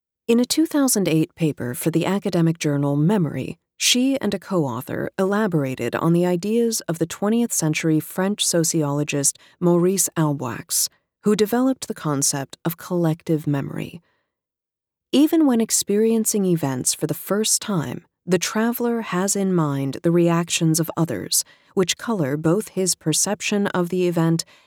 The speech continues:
and his recollection of it. According to Halbwachs, we begin composing our memories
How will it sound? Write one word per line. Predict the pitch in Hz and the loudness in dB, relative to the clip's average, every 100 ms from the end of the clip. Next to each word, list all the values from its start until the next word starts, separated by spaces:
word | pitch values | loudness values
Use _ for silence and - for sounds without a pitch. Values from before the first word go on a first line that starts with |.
| _ | _
and | 196 220 220 | 0 0 0
his | 202 185 | -2 -2
recollection | 175 160 170 165 160 - 135 | 0 0 0 2 2 0 -6
of | - - | -8 -10
it. | - - - _ _ _ _ _ _ _ - | -12 -14 -20 _ _ _ _ _ _ _ -4
According | 240 - 311 320 277 | -4 2 2 4 2
to | 202 | 0
Halbwachs, | - 170 151 127 - - - - _ _ | 0 0 0 -4 -8 -4 -4 -4 _ _
we | 185 240 285 | 0 4 4
begin | 320 247 208 196 | 4 2 2 0
composing | 180 175 170 180 196 196 180 | 0 -2 0 0 0 0 2
our | 156 | 4
memories | 160 151 160 165 165 | 4 4 4 4 2